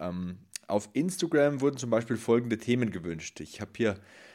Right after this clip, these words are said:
mein Browserfenster offen. Äh, Stefan Hettich will einen Podcast über Legenden des M M A hören.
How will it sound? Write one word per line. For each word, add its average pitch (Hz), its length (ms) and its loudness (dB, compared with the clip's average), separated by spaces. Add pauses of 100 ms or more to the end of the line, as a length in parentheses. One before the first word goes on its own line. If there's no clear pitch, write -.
(220)
mein 95 400 -2
Browserfenster 104 880 0
offen. 123 360 -6
Äh, 120 160 0
Stefan 165 340 4
Hettich 160 640 2
will 120 320 2
einen 117 380 -2
Podcast 117 680 -4
über 107 400 2
Legenden 107 760 -2
des 104 160 -6
M 107 160 -4
M 98 160 -2
A 104 180 -2
hören. 107 320 0